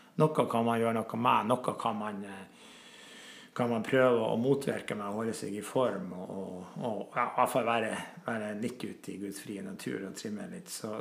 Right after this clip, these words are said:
så, eh, jeg håper jeg har mange gode år igjen i, i, i arbeidslivet. Det håper jeg det inderlig, altså. For jeg, jeg trives med å jobbe, og, og,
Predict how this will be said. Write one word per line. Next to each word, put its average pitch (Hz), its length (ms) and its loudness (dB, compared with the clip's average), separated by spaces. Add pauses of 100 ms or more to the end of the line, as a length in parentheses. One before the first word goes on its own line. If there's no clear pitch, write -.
så, 123 160 -4 (160)
eh, 101 300 -8 (240)
jeg - 100 -4
håper 175 320 8
jeg 107 80 4
har 113 160 2
mange 135 360 4
gode 117 360 4
år 107 140 0
igjen 104 300 -4
i, 95 100 -8 (1300)
i, 113 160 -2 (420)
i 117 80 -4
arbeidslivet. 127 640 2
Det 160 160 0
håper - 320 2
jeg - 60 -6
det 147 100 2
inderlig, 170 320 0
altså. - 320 -16
For 104 240 -10
jeg, 98 180 -10
jeg 110 300 -4
trives - 400 2
med 107 160 -6
å 107 80 -4
jobbe, 127 320 -2
og, 95 400 -10 (1200)
og, 127 100 -6